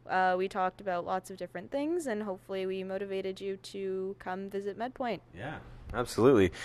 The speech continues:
Speaker 2: And, uh, if anybody needs to get a hold of me and Eliza, we are going to be in the lab developing a lactose intolerance patch.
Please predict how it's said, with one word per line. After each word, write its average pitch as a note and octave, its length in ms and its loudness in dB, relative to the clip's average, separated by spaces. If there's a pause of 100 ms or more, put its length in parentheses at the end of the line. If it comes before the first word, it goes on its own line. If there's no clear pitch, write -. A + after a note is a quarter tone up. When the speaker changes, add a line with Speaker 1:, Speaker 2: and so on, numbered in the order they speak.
(200)
Speaker 2:
And, A2 240 8
uh, A2 220 12
if A2+ 160 6
anybody F#3 400 12
needs D#3+ 240 10
to D#3 60 6
get C#3+ 100 12
a C3 60 12
hold C3 180 10
of B2 80 8
me A#2+ 100 8
and A2+ 100 10
Eliza, G#2 380 10
we A2+ 160 6
are B2+ 100 12
going B2 260 6
to A#2 100 -2
be A2 160 2
in A2 160 4
the G#2+ 100 8
lab G#2 720 12 (920)
developing G#2 800 6
a F#2 180 0
lactose F#2 680 2
intolerance F2 600 -2
patch. - 500 -6